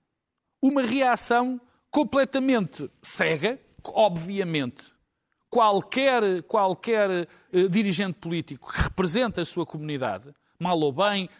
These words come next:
sendo bons representantes ou não, bons representantes não está em causa, tem a necessidade de, bem, temos que fazer qualquer coisa com isto. E, portanto, e com aquilo, com isso, Israel faz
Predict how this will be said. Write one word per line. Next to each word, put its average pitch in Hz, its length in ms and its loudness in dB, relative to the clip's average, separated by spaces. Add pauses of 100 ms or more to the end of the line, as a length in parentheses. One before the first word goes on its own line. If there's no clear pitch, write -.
sendo 165 320 -2
bons 180 240 -2
representantes 170 640 -4
ou 170 80 -4
não, 165 120 -6 (420)
bons 190 200 0
representantes 156 500 -8
não 170 80 -8
está 170 220 -2
em 160 60 -8
causa, 156 420 -2 (720)
tem 262 260 4
a 247 60 4
necessidade 226 1040 2 (440)
de, 233 220 0
bem, 254 160 2
temos 226 220 0
que - 60 -8
fazer 214 220 0
qualquer 220 280 -2
coisa 208 260 -4
com 233 200 -6
isto. - 280 -14 (640)
E, - 40 2
portanto, 185 440 -2 (480)
e 202 380 2 (100)
com 240 200 4
aquilo, 143 580 -2 (180)
com 156 220 2
isso, 151 380 -2
Israel 185 680 -2 (160)
faz 196 680 -2